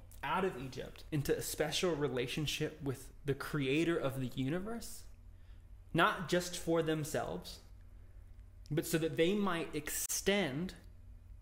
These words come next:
the beauty and goodness of their relationship with the creator to the nations around them.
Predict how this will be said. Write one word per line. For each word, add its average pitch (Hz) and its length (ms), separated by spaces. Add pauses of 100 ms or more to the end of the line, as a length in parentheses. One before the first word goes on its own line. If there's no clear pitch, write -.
(300)
the 151 80
beauty 185 640
and 127 320
goodness 180 720 (480)
of 127 280
their 175 260
relationship 156 800
with 135 100
the 135 40
creator 123 400
to 127 140
the 123 80
nations 113 440
around 87 360
them. - 180